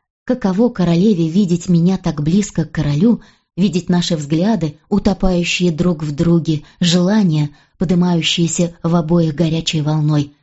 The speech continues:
королева никогда не выдаст своих чувств. На лице её написан лишь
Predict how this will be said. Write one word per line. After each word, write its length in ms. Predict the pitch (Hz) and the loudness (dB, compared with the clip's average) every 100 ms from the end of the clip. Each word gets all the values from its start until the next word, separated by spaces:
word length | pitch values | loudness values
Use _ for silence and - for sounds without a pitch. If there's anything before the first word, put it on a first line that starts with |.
| _ | _
королева 500 | - 185 165 175 185 | -6 -2 0 0 2
никогда 600 | 175 220 269 277 185 156 | 2 2 0 -2 -2 -2
не 180 | 151 147 | 0 0
выдаст 480 | 139 156 185 214 - | 0 0 0 -4 -6
своих 480 | - 147 147 170 - | -10 -4 -2 -2 -6
чувств. 520 | - 131 143 - _ _ _ _ | -8 -8 -10 -14 _ _ _ _
На 80 | 160 | -4
лице 360 | 160 151 - 175 | -2 -4 -2 0
её 160 | 202 | 0
написан 460 | 160 147 151 147 147 | 0 -2 -2 -2 0
лишь 300 | 147 151 - | 0 0 -4